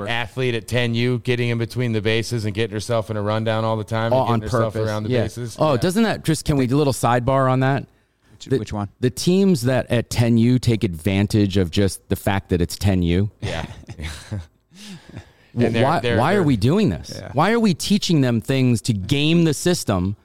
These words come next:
Speaker 3: just to win or advance or score a run when I tell,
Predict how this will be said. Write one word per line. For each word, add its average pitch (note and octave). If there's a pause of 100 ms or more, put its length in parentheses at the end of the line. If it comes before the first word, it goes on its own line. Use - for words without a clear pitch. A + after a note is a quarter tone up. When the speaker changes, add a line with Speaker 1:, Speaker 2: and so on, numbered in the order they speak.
(300)
Speaker 3:
just C#3+
to D3+
win A#2+
or G#2+
advance A#2
or G2
score A2
a F#2+
run F#2+ (340)
when A#2 (420)
I C3
tell, D3+